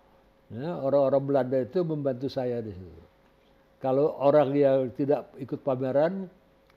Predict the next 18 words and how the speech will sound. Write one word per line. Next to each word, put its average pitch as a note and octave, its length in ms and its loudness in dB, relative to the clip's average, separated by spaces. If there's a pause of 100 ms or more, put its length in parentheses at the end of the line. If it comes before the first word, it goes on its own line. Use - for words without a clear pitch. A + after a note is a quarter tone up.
tapi C3+ 240 -4
mau C#3 240 0
datang, D3 640 0
bisa C#3+ 240 -2
beli C3 240 -2
pas D3+ 320 -4
harian. C#3+ 480 0 (880)
Ya, C3+ 240 -4
hari C3+ 320 0
ini D#3+ 160 0
saya C#3+ 240 2
mau C#3+ 480 0
ke - 240 -18
Köln D3+ 320 2
Messe, D3 480 0 (480)
saya B2 160 -4
datang. B2 560 0 (560)
Ya, D#3 320 -10